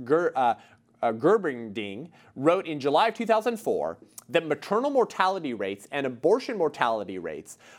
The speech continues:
are conceptually different and are used by the C D C for different public health purposes.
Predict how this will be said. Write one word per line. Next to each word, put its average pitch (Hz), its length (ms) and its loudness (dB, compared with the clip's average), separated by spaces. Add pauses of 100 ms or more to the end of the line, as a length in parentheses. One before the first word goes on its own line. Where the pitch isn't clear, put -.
(120)
are 175 160 6
conceptually 214 1000 -2
different 143 520 0
and 151 120 -2
are 147 100 4
used 196 380 -2
by 220 120 4
the 170 120 -4
C 160 200 -6
D 127 140 0
C 123 220 -4
for 143 160 0
different 175 420 0
public 147 360 -2
health 117 260 -2
purposes. 151 680 -2